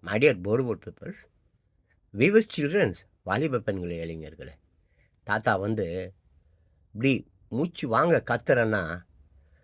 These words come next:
ஏதோ தாத்தா மாதிரி சிலர் இருக்காங்க இன்னும். அதனால தான் இன்னைக்கும் வந்து இந்த உலகம் அழியாம இருக்கு, இயற்கை அழிக்காம இருக்கு. ஆமா.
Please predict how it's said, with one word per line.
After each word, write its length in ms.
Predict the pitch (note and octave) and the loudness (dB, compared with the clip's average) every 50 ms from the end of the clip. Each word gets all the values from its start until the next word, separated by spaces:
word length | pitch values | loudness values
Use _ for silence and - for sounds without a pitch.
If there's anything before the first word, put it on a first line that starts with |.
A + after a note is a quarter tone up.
| _ _ _ _ | _ _ _ _
ஏதோ 400 | A2+ B2 D#3+ G#3 A3 - - _ | -2 2 6 6 6 6 4 _
தாத்தா 300 | - - A#2+ A#2+ - D#3+ | -4 -4 -4 0 2 2
மாதிரி 260 | D3 C#3+ C#3+ C3+ D3+ E3 | 4 4 4 4 4 2
சிலர் 340 | - - D#3 C3 B2 A#2 | 0 0 2 2 2 4
இருக்காங்க 480 | B2 C3 D#3+ A3 - - A#3+ A3 D#3 A2+ | 2 2 0 0 0 2 4 6 6 4
இன்னும். 240 | G#2 G2+ G#2 - - _ _ _ _ _ _ _ _ _ _ | 4 2 0 -4 -6 _ _ _ _ _ _ _ _ _ _
அதனால 400 | - G#2 G#2+ B2 C#3 C#3+ D3 D3 | -4 -2 0 4 4 6 6 6
தான் 120 | D#3 E3 D#3 | 6 6 6
இன்னைக்கும் 540 | C#3+ C3 B2+ C#3 D#3 E3 C#3+ - - D#3+ | 6 4 4 2 2 2 2 2 0 2
வந்து 280 | C#3+ C3 C3+ C#3 D3 C#3+ | 2 2 2 2 2 0
இந்த 200 | C3 A#2 A2 G#2+ | 0 0 -2 -2
உலகம் 340 | G2+ A#2 C#3 D3 C#3+ C3 A2 | 0 2 2 2 2 2 2
அழியாம 360 | G2+ A2 B2+ C#3 D3+ D#3+ C3+ | 2 2 2 2 2 2 0
இருக்கு, 400 | A2+ A2 A#2+ C3 A#2+ - - B2 | 0 0 -2 -2 -2 -2 -4 0
இயற்கை 320 | A#2 C3 D3 D3 - D3 | 2 4 2 2 2 -2
அழிக்காம 420 | A#2+ G#2+ A#2 C3 - D#3 C#3 A2+ G2+ | -2 0 -2 -2 -2 -2 -2 -2 -4
இருக்கு. 400 | G2 G#2 A2+ A2+ - - A#2+ - - _ _ _ _ _ _ _ _ _ _ _ _ _ - - - _ _ _ _ | -6 -8 -8 -10 -10 -16 -20 -20 -20 _ _ _ _ _ _ _ _ _ _ _ _ _ -20 -20 -20 _ _ _ _
ஆமா. 220 | G#2+ A2 A#2 G2+ | -2 0 0 0